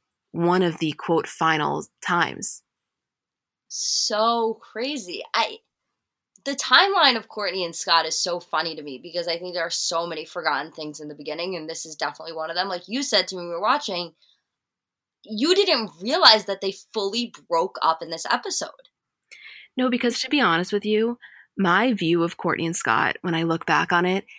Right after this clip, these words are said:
Speaker 1: the entire thing is just, like, a lot of blurred lines. My perception of it is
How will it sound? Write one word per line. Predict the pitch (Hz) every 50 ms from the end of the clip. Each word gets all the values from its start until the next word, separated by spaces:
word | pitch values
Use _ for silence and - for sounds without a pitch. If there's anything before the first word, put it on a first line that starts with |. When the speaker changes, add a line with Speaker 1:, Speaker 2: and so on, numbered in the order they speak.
| - - - - _ _ _
Speaker 1:
the | - 196 190
entire | 190 185 - - 180 175 190 214 226
thing | 220 214 190 175
is | 170 156
just, | - 165
like, | 170 160 - - -
a | 170 165
lot | 156 151 151 143 151
of | 156 156 - -
blurred | 151 151 151 147 143 139
lines. | 143 - - - - - 190 - - - - - - - - -
My | 185 175 175 175 175
perception | - - 190 - 214 202 - - 240
of | 226 226
it | 247 233 -
is | 175 170 165 160 156